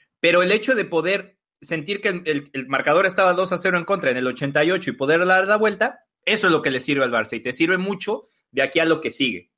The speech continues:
Eh, también por, por lo mismo que, que menciona, eh, Pedro de, de lo, de lo físico.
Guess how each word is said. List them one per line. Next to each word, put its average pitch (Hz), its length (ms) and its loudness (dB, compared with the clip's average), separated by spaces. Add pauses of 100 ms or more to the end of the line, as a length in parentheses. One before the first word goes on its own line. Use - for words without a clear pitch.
(880)
Eh, 143 420 2
también 151 280 0
por, 147 160 -10
por 139 140 0
lo 139 80 0
mismo 147 240 -4
que, 135 220 -4
que - 140 -6
menciona, 147 480 0
eh, 123 80 -6
Pedro 143 360 4
de, 113 400 0
de 120 120 0
lo, 113 180 0
de 123 140 0
lo 117 100 0
físico. 147 500 -2